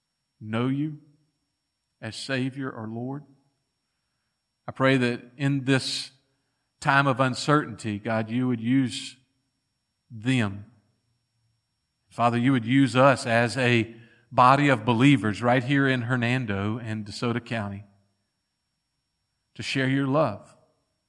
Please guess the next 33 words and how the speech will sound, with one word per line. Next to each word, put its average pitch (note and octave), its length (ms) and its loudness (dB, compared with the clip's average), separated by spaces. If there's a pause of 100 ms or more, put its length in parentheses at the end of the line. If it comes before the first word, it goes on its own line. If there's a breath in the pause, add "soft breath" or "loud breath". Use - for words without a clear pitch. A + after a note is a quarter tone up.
Share C#3+ 240 4
your C#3+ 120 6
love D3 240 8
to D#3+ 100 0
our C#3 140 6
neighbors, C#3 500 4
to - 80 -14
share D3+ 240 4
your D3 160 6
love D3+ 360 2
to B2+ 220 0 (300 loud breath)
those D3 400 6
that C#3 140 4
we D3+ 120 6
come D#3 220 4
in C#3+ 120 2
contact B2+ 680 2
with, G#2+ 300 0 (580)
searching C#3 540 0
for B2 200 -4
daily C3+ 420 4
needs. B2 680 -2 (2500)
God, A2+ 180 -10
you A#2+ 60 -8
would A#2+ 120 -6
use A#2+ 280 -2
us A#2 240 -4
to A2+ 100 -14
bring A2+ 180 -4
glory A2 340 -6
to A#2 120 -12
your A2+ 140 -6
name, F#2+ 320 -10